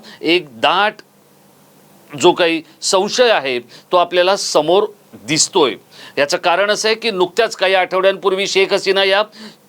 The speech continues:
चीनला गेल्या होत्या, चीनच्या, चीनच्या दौऱ्यावर त्या होत्या, पण तिथे असताना चीनचे जे, अ, प्रमुख आहेत क्षी जिनपिंग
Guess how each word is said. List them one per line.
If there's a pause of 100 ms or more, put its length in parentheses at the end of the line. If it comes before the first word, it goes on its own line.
(180)
चीनला
गेल्या
होत्या, (140)
चीनच्या, (300)
चीनच्या
दौऱ्यावर
त्या
होत्या, (340)
पण (100)
तिथे
असताना
चीनचे
जे, (300)
अ,
प्रमुख
आहेत (400)
क्षी
जिनपिंग